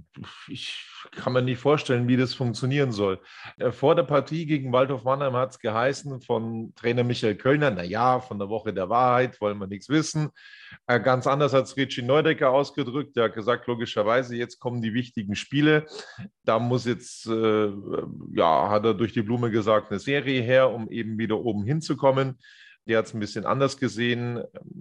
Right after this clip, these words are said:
Ja, äh, die Mannschaft hat, äh, komplett versagt gestern. Das war eine sportliche Bankrotterklärung vor der Partie.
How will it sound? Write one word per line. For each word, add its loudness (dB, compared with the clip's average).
Ja, 0
äh, -18
die -4
Mannschaft 0
hat, -2
äh, -2
komplett 0
versagt 2
gestern. -2
Das -4
war -2
eine -4
sportliche -2
Bankrotterklärung 0
vor 2
der 6
Partie. 0